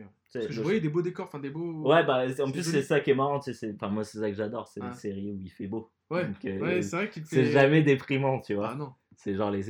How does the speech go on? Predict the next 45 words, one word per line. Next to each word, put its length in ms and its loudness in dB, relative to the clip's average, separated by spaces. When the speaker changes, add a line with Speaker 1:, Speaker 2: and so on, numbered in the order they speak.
Speaker 1:
les 220 -2
villes 340 -6
où 80 -8
il 120 -8
fait 160 -8
toujours 280 -6
beau, 200 -2
quoi. 240 -12
Euh... 920 6
donc, 160 0
c'est, 180 -10
c'est, 160 -8
moi, 100 0
je 80 -6
trouve 160 -10
ça 160 0
tellement 420 2
juste 260 -2
dans 100 4
la 80 2
façon 240 -2
dont 60 -8
ça 160 0
dépeint 300 0
une 140 0
nouvelle 260 0
relation. 480 -2
Genre, 160 0
c'est 180 0
de 60 2
l'amour 340 4
au 80 6
sens 300 -4
large, 280 0
tu 60 -10
vois, 140 -2
t'as 200 -2
plein 220 -2
de 60 -2
petites 340 -4
expériences 640 -2
et 160 -2
genre, 160 -2
c'est, 260 -2
euh, 100 0